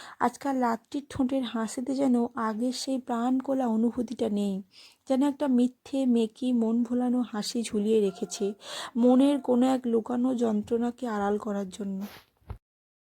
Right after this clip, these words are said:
অনিশা দেবী মনে মনে এই সবই ভাবছিলেন। এরই মধ্যে রাত্রি হেসে, এ, হাসি মুখে বলল, উম, "গুড মর্নিং মম, ড্যাড কোথায়?"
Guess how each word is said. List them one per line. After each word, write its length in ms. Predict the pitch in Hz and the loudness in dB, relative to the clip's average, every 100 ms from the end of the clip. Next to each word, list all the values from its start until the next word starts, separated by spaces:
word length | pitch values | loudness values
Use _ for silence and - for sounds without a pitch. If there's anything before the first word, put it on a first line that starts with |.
| _ _ _ - - 262 | _ _ _ -20 -2 4
অনিশা 340 | 269 285 302 | 4 6 6
দেবী 240 | 285 277 | 6 2
মনে 240 | 262 233 233 | 4 4 4
মনে 360 | 240 247 247 | 2 4 2
এই 100 | 226 | 2
সবই 220 | 214 240 247 | 0 0 2
ভাবছিলেন। 580 | 208 196 - 214 214 | 2 0 -2 -4 -4
এরই 240 | - 262 294 | 0 2 2
মধ্যে 340 | 302 294 285 | 2 0 2
রাত্রি 400 | 262 233 - 269 | 4 4 2 -2
হেসে, 560 | 226 226 226 262 240 269 - - - | 2 2 0 0 2 0 -4 -12 -6
এ, 160 | - 208 | -2 0
হাসি 360 | - 233 294 | 2 0 2
মুখে 300 | 294 269 269 | 2 2 0
বলল, 340 | 233 233 220 226 | 0 0 2 4
উম, 1120 | 220 247 - - - 233 226 220 220 220 220 214 | 4 0 -6 -16 -8 -2 0 2 2 2 2 4
"গুড 180 | 247 247 | 4 6
মর্নিং 440 | 277 285 302 254 | 6 6 4 4
মম, 320 | 226 220 247 220 | 4 4 4 2
ড্যাড 280 | 240 254 - | 2 0 -2
কোথায়?" 340 | 269 294 320 | -6 -2 -4